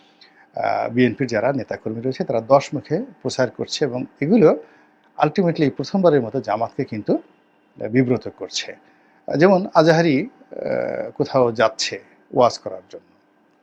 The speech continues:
এখন আগেও ওয়াজকে কেন্দ্র করে চাঁদাবাজি হতো,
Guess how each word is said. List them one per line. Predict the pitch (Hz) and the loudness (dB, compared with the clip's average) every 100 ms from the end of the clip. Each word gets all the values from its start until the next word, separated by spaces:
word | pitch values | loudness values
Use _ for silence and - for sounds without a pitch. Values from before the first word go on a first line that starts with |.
| _ _ _ _ - | _ _ _ _ -2
এখন | 151 - 202 202 | 0 2 0 2
আগেও | 123 139 196 220 165 156 | 2 4 4 4 4 6
ওয়াজকে | 139 135 - | 6 4 -2
কেন্দ্র | 160 135 120 | -2 -2 -2
করে | 113 110 | -4 -4
চাঁদাবাজি | 113 104 113 110 | -2 2 2 2
হতো, | 113 120 | -2 -2